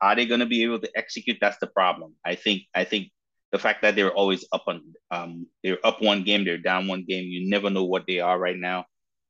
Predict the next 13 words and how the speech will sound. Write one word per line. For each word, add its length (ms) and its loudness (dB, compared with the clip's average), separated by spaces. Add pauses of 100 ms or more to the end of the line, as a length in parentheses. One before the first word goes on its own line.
(100)
um, 520 -6 (600)
is 200 -2
the 140 -2
reason 280 -2
why 160 2
I 60 0
just 260 -6
can't 240 -4
pick 180 -2
them. 200 -12 (280)
I'm 100 -2
not 180 2
saying, 360 0